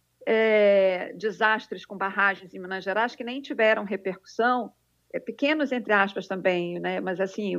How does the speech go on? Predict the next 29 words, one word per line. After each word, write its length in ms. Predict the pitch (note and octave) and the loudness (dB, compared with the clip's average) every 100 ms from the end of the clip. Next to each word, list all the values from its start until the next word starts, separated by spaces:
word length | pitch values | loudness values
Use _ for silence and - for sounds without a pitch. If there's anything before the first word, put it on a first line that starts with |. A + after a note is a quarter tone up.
| F3 | -6
porque 240 | F#3+ - A3 | -8 0 2
morreram 420 | A#3+ A3 A#3+ A3+ - - | 4 6 4 2 -2 2
poucos 340 | B3+ B3 A3+ | 2 2 -2
operários, 1000 | A#3 A#3+ A#3+ B3+ B3+ A#3+ A#3 A#3 A3+ - _ - - | 0 2 4 6 6 4 2 -2 -4 -12 _ -20 -6
é, 140 | G#3+ G#3+ | -4 -2
não 120 | B3 | -4
chegaram 440 | - A#3 A#3 A3+ | -4 2 2 2
a 40 | A#3 | -2
inundar 480 | A3+ A3 G#3+ G#3+ | -6 -6 0 0
um 60 | G#3+ | -2
curso 400 | - G#3 - G3+ | -6 -10 -10 -2
d'água 320 | G#3 G3+ G3 | 0 2 -2
muito 260 | G3 G#3 - | -8 -12 -4
grande, 720 | A3+ A#3+ B3+ B3+ B3 A#3 A3+ - - _ | -2 0 -2 -4 -4 -6 -8 -10 -20 _
mas 300 | G#3+ A#3+ G3+ | 4 4 4
antes 300 | D4+ G#4 D#4 | 2 0 -2
de 100 | A#3+ | -2
Mariana 580 | A3+ G#3 A#3+ C#4 A#3 A3 - | -2 0 0 0 -2 -4 0
teve 360 | D4 D#4+ D#4 | 4 4 2
uma, 400 | D4+ C#4+ C4+ B3+ | -4 -2 -2 -4
uma, 460 | B3 B3+ B3 B3 A3+ - | -6 -4 -2 -4 -8 -12
uma 160 | A#3+ | -12
sucessão 920 | B3 - D4 D4+ C#4+ - D4 E4 E4 C4 | -12 -12 -4 -2 -2 0 2 2 2 0
de, 240 | A#3+ A#3 | -4 -4
desses 460 | - A3 A3+ G3+ - | 2 2 2 -8 -10
pequenos 560 | G#3 - A3 G#3+ G3+ | -14 -8 -6 -6 -4
acidentes, 540 | G3 G3 F#3+ F3+ F3 - | -6 -4 -2 -2 -4 -10
digamos 440 | - F#3 F#3+ F3+ | -10 -6 -6 -4
assim, 400 | F3 - C#4+ | -2 4 4